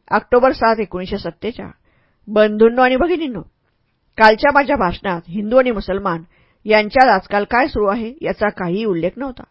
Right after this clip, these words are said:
परंतु आज काहीतरी घडले आहे आणि त्याबद्दल मौन पाळू शकत नाही.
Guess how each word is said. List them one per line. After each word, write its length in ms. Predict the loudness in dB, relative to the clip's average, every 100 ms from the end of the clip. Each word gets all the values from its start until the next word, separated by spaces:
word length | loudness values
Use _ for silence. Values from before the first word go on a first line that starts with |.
| _ _ _ _ _ 0
परंतु 340 | 2 2 4
आज 220 | 6 4
काहीतरी 340 | 2 -2 0 0
घडले 300 | 0 -2 -2
आहे 280 | -2 -4 -8 -12
आणि 140 | -10 -6
त्याबद्दल 560 | 0 2 2 0 -4 -6 -8 _ _
मौन 320 | -2 2 2 2
पाळू 240 | 0 0
शकत 380 | -4 -10 -12 -10
नाही. 200 | -12